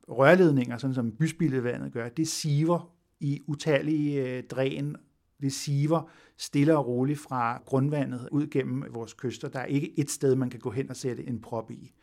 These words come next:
Det er selvfølgelig også derfor, at det, man gjorde, det var at indføre begrænsninger på, hvor meget, øh, gødning landbruget måtte bruge på jorden. Og det har givet en reduktion, men ikke så stor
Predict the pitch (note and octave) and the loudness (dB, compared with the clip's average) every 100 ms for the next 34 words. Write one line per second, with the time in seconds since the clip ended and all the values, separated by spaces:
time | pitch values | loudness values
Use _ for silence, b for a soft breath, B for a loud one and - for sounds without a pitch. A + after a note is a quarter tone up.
0 | b b b D3 C#3+ C#3 C3+ D3+ C3+ C#3 | b b b -6 0 0 2 0 0 -2
1 | C#3 C#3 B2+ C3 C#3 B2 B2 - B2+ B2 | 0 0 2 2 2 0 -2 -2 -6 -6
2 | A#2+ C#3 A#2+ - b b b b - C3+ | -4 -6 -6 -8 b b b b -12 -2
3 | B2+ B2+ C#3 A#2+ - C3 B2+ A#2+ A2+ C3 | -2 0 -4 -6 -4 -4 -4 -4 -2 -2
4 | A#2 A2+ A#2+ A#2 - B2 C3+ C3 A#2 B2+ | -2 -6 -12 -6 2 4 4 0 -2 -2
5 | C#3 B2+ A2+ G#2+ B2 A#2 B2 A2+ - - | -2 -4 -6 -8 -6 -6 -8 -14 -12 -14
6 | - _ _ b b b b D3+ D#3 C#3 | -18 _ _ b b b b -4 -2 0
7 | F3 - E3+ E3 D#3+ C#3 C3+ - D3+ C#3 | 0 2 4 2 2 -2 -4 -2 -2 -2
8 | - b b b b b _ C#3+ D3+ D3 | -12 b b b b b _ 0 2 4
9 | D#3 - _ _ F#3 F3 F3 F#3 - E3+ | 2 -6 _ _ 2 4 4 0 -2 -6
10 | D#3+ - - - - F#3 - | -6 -8 -10 -8 4 4 4